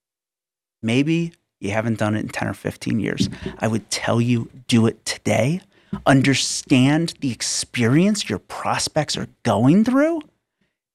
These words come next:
and make sure that you're not falling prey to these. That's how I figured all this out. I just went through a consumer funnel. And then when I got the email, and then a very nice State Farm agent called me thirty-six seconds after I hit that button.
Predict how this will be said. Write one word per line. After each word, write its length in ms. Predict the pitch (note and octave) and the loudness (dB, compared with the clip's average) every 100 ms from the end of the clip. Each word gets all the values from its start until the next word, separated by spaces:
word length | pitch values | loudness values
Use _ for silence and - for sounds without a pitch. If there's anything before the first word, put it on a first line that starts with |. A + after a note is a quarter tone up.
| _ | _
and 220 | F3+ F3+ F#3+ | 2 4 4
make 180 | A#3+ | 2
sure 400 | - - C4 B3+ - _ - | 0 0 0 -2 -6 _ -8
that 100 | G#3 | 0
you're 140 | B3+ | 2
not 180 | C#4 C4 | 2 2
falling 320 | - A3 A#3 | 2 2 2
prey 300 | A3+ A#3 D4 | 0 0 2
to 80 | C#4+ | 0
these. 280 | D3 A#2 - - - | 0 -2 -4 -10 0
That's 240 | D#4 D#4 | 0 2
how 140 | D4 | 2
I 100 | C#4+ | 2
figured 280 | D4+ D4+ C#4+ | 2 0 2
all 120 | C#4 | 2
this 180 | D4 D4+ | 2 0
out. 300 | D#4 D#4+ - _ _ _ _ - | 0 0 -6 _ _ _ _ -4
I 80 | C4+ | 0
just 160 | C#4 C#4 | 2 4
went 160 | C#4 | 2
through 120 | C#4 | 2
a 60 | C4+ | 2
consumer 420 | C4+ A3+ C4+ C4+ | 2 2 4 4
funnel. 440 | B3+ D4 C4+ E3+ - _ _ _ - | 4 2 2 0 -6 _ _ _ -2
And 120 | F#3+ | 2
then 120 | G#3+ | 4
when 80 | B3+ | 4
I 80 | B3 | 2
got 180 | A#3+ A#3 | 2 0
the 180 | G#3+ B3+ | 2 4
email, 240 | C4 A#3 | 4 4
and 120 | G#3+ | 2
then 240 | G#3+ G#3+ - _ _ _ _ _ _ _ | 2 0 -6 _ _ _ _ _ _ _
a 60 | E3+ | -2
very 240 | F3 G#3 | 2 4
nice 320 | F3+ D3 G3 | 4 2 0
State 260 | - F3 E3 | -2 -2 0
Farm 260 | - D#3 D3 | 2 2 4
agent 280 | D3 F3+ | 2 -2
called 200 | - C3+ | 0 0
me 220 | E3+ G#3 G#3 | 2 -2 -2
thirty-six 600 | - A#2+ C#3+ - C#3 - | 0 0 0 -2 -4 0
seconds 340 | C3 D3+ C3+ | 2 4 4
after 260 | B2 D#3 D3 | 2 2 0
I 80 | C3 | 0
hit 160 | D3 | 0
that 200 | C#3 A#2 | 0 -2
button. 360 | G#2 G#2 G3+ | -4 -4 -4